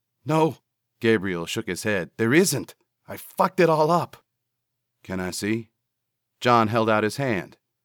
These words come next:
his shriveled, shaking left hand towards the folded paper. It was a gesture. Gabe looked at the mangled, atrophied arm. It was hard to say no. Regent reached, and Gabe let go of his most valuable possession.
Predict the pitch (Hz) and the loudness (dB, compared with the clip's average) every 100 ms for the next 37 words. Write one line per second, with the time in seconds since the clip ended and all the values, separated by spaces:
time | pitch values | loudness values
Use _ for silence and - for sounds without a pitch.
0 | _ 95 - 120 98 95 80 - - 113 | _ -10 -2 2 2 0 -6 -6 0 0
1 | 107 92 92 110 104 - 92 69 55 - | 0 -4 -2 -2 -4 -8 -10 -10 -16 -20
2 | _ - 107 87 87 - 107 87 80 113 | _ -4 -4 -4 -6 -2 0 -2 -6 -4
3 | 101 - - _ _ _ _ _ 110 110 | -4 -6 -18 _ _ _ _ _ -12 -8
4 | 104 98 104 - - - _ _ _ _ | -4 0 0 0 -12 -16 _ _ _ _
5 | _ _ _ _ _ _ - 120 110 104 | _ _ _ _ _ _ 0 2 2 0
6 | 127 117 101 98 101 110 110 98 92 - | 0 0 -4 -4 0 0 0 -2 -4 -2
7 | 113 107 98 95 98 104 85 67 _ _ | -2 -2 -6 -6 -2 -2 -2 -6 _ _
8 | _ _ _ - 92 - 143 123 95 92 | _ _ _ -10 -8 0 4 4 2 -2
9 | 107 98 110 104 57 - _ _ _ _ | -4 0 0 0 -4 -14 _ _ _ _
10 | _ _ _ 110 113 98 92 117 117 123 | _ _ _ -2 0 -2 -2 -2 -2 -4
11 | 110 101 101 117 98 113 113 104 110 98 | -4 -2 2 0 2 0 0 2 2 0
12 | 92 92 101 101 85 104 107 110 107 107 | -2 -4 -4 -6 -2 0 2 0 -2 -6
13 | 113 113 107 - - | -2 0 0 -4 -14